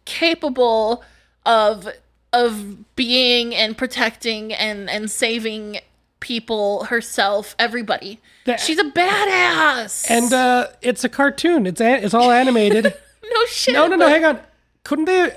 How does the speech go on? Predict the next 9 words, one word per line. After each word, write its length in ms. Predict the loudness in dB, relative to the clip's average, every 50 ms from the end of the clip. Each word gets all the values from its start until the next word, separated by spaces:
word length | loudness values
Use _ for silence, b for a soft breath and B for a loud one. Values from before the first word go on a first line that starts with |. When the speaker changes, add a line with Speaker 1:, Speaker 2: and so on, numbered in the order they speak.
| -6 -2
Speaker 2:
like, 380 | 0 0 0 0 -4 -14 -14 -6
they 180 | -2 -2 -2
couldn't 420 | -2 0 0 0 2 0 0 -4 -10
swing 440 | -12 -6 -2 0 2 2 2 0 0
Gal 280 | 0 2 2 2 2 2
Gadot 420 | 0 0 2 4 4 4 2 2
for 260 | 0 0 0 0 0 -2 -6 _ _ _ -4
a 80 | -4 -4
day? 520 | -2 -2 0 0 2 2 2 2 0 -4